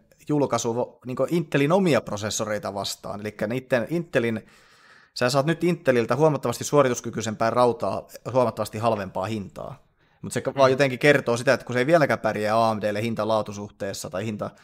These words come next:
Speaker 1: tossa prosessoritehossa, että kuin hemmetisti ylihinnoiteltua se on ollut. Ja Intelhän ei, ei lähtenyt siihen leikkiin oikein mukaan, että ne olisi he-, leikannut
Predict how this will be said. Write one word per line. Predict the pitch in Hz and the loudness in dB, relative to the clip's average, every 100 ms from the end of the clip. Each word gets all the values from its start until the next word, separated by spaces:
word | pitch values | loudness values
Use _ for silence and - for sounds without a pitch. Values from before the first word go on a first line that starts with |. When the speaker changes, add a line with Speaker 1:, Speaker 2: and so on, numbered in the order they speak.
| _ | _
Speaker 1:
tossa | - - | -16 -6
prosessoritehossa, | 120 113 - 104 98 101 101 - 95 | -4 -2 -4 -6 -6 -8 -6 -6 -8
että | - | -4
kuin | 151 139 | -2 0
hemmetisti | 151 151 120 110 - 117 | 0 0 -2 -4 -4 -2
ylihinnoiteltua | 127 120 107 104 123 113 104 98 95 92 95 | 0 0 -2 -4 -6 -6 -6 -8 -10 -6 -6
se | 95 101 101 _ - | -4 -6 -8 _ -4
on | 104 107 | -2 0
ollut. | 101 110 92 92 - - - - | -2 -2 -4 -12 -18 -20 -8 0
Ja | |
Intelhän | 139 147 131 123 117 | 0 2 2 2 2
ei, | 120 123 - - _ | 2 2 0 -14 _
ei | 117 135 | 4 8
lähtenyt | 139 127 - 117 - | 8 6 0 -2 0
siihen | 151 160 135 | 4 6 8
leikkiin | 120 117 - 117 | 6 4 -2 -2
oikein | 113 107 113 113 | 0 0 0 0
mukaan, | 120 120 110 | 0 2 2
että | 107 - | 0 -4
ne | 107 | -2
olisi | 104 113 - | -2 -4 2
he-, | 131 135 | 4 4
leikannut | 139 156 147 110 107 101 107 | 4 6 6 2 -2 -4 -8